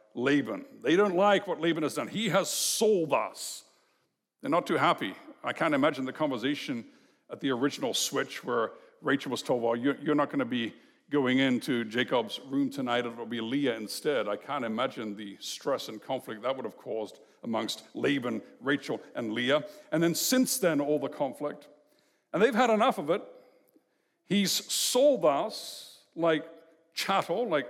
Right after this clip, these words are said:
like slaves. He's sold us to you. And we have nothing." Now, normally, a, a groom would give a, a dowry, or the family would also give, sorry, the family would give a dowry,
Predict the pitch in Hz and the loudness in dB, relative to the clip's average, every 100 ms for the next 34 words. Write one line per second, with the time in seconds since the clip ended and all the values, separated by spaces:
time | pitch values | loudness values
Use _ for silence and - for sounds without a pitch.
0 | - - 135 - - - 185 202 151 135 | -8 -8 -6 -6 -6 -6 -2 2 4 4
1 | 190 208 160 - - 202 185 139 - 123 | 0 -4 -8 -8 -2 -2 0 -4 -4 -8
2 | 110 110 294 277 - _ _ _ _ _ | -6 -8 -8 -10 -14 _ _ _ _ _
3 | _ _ _ 196 220 226 208 196 269 285 | _ _ _ 0 4 4 4 4 6 6
4 | 202 226 214 220 214 131 143 175 269 359 | 8 6 6 4 4 2 2 4 2 4
5 | 190 165 160 - 170 156 170 139 127 196 | 4 4 2 -2 -4 -2 -4 -4 0 4
6 | 214 196 160 139 151 180 151 - - _ | 4 4 2 0 2 2 2 -10 -18 _
7 | _ - 147 139 143 123 120 - 120 127 | _ 0 2 2 0 0 -4 -12 -4 2
8 | 147 160 170 165 196 131 107 104 123 - | 4 4 4 0 0 2 0 -2 -8 -8
9 | - 151 165 151 135 131 156 185 143 151 | 0 2 4 4 2 0 -2 -2 0 0
10 | 127 - - 151 110 - 226 175 131 131 | -2 -6 -2 0 0 -2 0 2 2 0
11 | 127 110 156 190 147 139 | -2 0 0 2 4 4